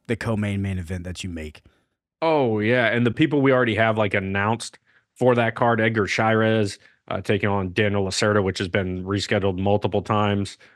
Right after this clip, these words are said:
Speaker 2: Uh, Victor Altamirano, not an easy one for him, having to fight Felipe Dos Santos coming in, uh, after that, uh, great performance against Manel Kape. Yasmin Jauregui coming back. I am super excited for her return. Uh, and then Jesus Aguilar,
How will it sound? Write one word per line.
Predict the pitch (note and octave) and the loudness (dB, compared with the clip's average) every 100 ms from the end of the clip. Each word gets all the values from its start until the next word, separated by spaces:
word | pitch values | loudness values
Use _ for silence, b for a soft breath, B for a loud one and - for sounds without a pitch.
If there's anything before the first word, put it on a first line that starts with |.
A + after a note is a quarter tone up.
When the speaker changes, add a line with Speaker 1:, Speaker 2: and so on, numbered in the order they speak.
| b - | b -12
Speaker 2:
Uh, | - E2+ | -12 -4
Victor | A2+ A#2 A#2 | 0 2 4
Altamirano, | A2+ A2+ F#2 G2+ A#2 A2 F#2+ | 2 0 0 2 2 2 0
not | F#2+ A2+ C3 | 0 2 4
an | A#2+ | 4
easy | A#2+ A2+ | 4 4
one | A2+ A2+ | 4 2
for | G#2 G2+ | 0 0
him, | A#2 | 0
having | G#2 G#2 G2 | 2 0 -2
to | F2+ | -2
fight | G#2+ G2+ | -2 -2
Felipe | - G#2 G#2 G2 | -4 -4 -2 -4
Dos | F#2+ - | -6 -4
Santos | A#2+ A#2+ A#2 A2 | -2 0 0 -2
coming | - G#2+ G#2 | -2 -4 -2
in, | G2+ G2 B B B | -4 -6 B B B
uh, | |
after | G2+ G2 G2+ G2+ - G2+ | -8 -6 -4 -4 -4 -4
that, | G2+ F#2+ - | -4 -4 -4
uh, | G2+ F2+ | -6 -6
great | A2 G#2+ G#2+ _ | -2 -2 -2 _
performance | A2 F#2+ A2 G2+ F#2 | -6 -2 -2 -2 -6
against | - G#2 F#2+ - - | -8 -8 -8 -10 -10
Manel | A#2 G#2 G2+ G2+ F#2 | -6 -2 -2 -2 -2
Kape. | - A2 A2+ - b b b _ _ _ - | 0 2 0 -4 b b b _ _ _ -2
Yasmin | A#2+ A#2 A#2+ A2+ | 0 2 0 -2
Jauregui | - A#2 B2 B2 C#3 C#3 - | 0 2 2 2 2 0 -8
coming | - C3 B2+ | -4 0 2
back. | B2+ B2+ C3 | 4 2 2
I | A2 | -2
am | G#2 F2+ | -2 -4
super | - A#2+ A#2+ B2+ A#2 | -2 4 4 6 2
excited | - A2+ A2 | 2 2 0
for | - - | -4 -4
her | A#2 A#2 | 0 2
return. | A#2 A2 A#2 A#2 A2 B B - | 2 2 2 2 -2 B B -6
Uh, | G2 | -6
and | G2+ G#2 | -2 -2
then | G#2 | 0
Jesus | G#2+ - G#2+ | 0 -2 -2
Aguilar, | G#2+ G#2+ G2+ G#2 G2+ | -2 0 0 2 2